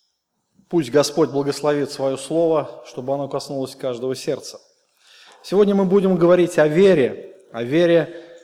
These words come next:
человека. Не просто вере, а о великой вере. Когда речь заходит о вере в Бога, то каждый понимает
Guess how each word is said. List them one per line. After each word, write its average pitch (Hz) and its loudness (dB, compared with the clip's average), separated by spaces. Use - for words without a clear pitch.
человека. 147 -2
Не 147 -4
просто - -4
вере, 175 0
а 120 0
о 127 0
великой 160 2
вере. 113 -4
Когда 139 2
речь 214 2
заходит 196 2
о 170 4
вере 180 4
в 160 -2
Бога, 185 0
то 156 -2
каждый 175 0
понимает 160 -6